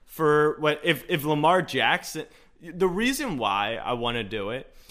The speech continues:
is because if I go and look at the scores right now, so one time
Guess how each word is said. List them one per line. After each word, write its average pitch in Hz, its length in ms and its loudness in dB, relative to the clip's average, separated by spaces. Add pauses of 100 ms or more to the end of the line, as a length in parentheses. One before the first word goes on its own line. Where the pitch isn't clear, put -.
(120)
is 135 220 -6
because 139 460 -4
if 131 100 -6
I 131 140 0
go 156 220 -2
and 160 100 -4
look 147 160 -6
at 123 80 -8
the 113 100 -10
scores 101 400 -10
right 95 180 -10
now, - 180 -14
so - 160 -6
one 185 420 0
time 160 460 -2